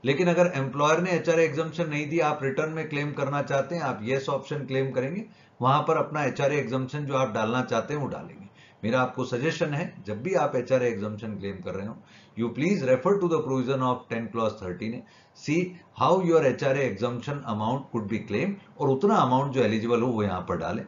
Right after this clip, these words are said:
कुछ लोग एलटीए का एग्जम्पशन क्लेम करते हैं, जैसे पिछले साल एलटीए के लिए एक स्पेसिफिक स्कीम भी आई थी।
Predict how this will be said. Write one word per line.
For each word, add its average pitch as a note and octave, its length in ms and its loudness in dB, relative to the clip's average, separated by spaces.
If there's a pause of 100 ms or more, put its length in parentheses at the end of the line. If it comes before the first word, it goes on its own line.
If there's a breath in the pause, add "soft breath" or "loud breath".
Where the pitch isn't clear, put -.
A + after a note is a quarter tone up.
(500 loud breath)
कुछ C3 160 -2
लोग D#3 320 4
एलटीए D3 420 2
का C#3 200 0
एग्जम्पशन C3 580 -2
क्लेम B2+ 240 0
करते A#2+ 280 -2
हैं, C3 100 0
जैसे A#2 240 -2
पिछले A#2+ 360 -4
साल A#2+ 340 -2
एलटीए G#2+ 380 -2
के B2 120 -4
लिए A#2 180 2
एक - 100 -6
स्पेसिफिक A2 460 -4
स्कीम A#2+ 360 -4
भी B2 80 2
आई A2+ 180 2
थी। - 160 -10